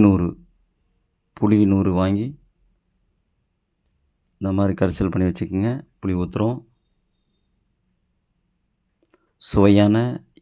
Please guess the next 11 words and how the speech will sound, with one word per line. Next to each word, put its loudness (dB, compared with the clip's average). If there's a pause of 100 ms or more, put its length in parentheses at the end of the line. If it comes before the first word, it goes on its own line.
(200)
எண்ணெய் 4
கத்திரிக்காய் 0
ரெடி. 0 (800)
சுவை 2 (120)
கேட்டரிங் 0 (260)
மாஸ்டர் 2 (140)
உங்கள் 6
நண்பன் 2
எஸ் -4
ஜே 4
அப்பாஸ். 0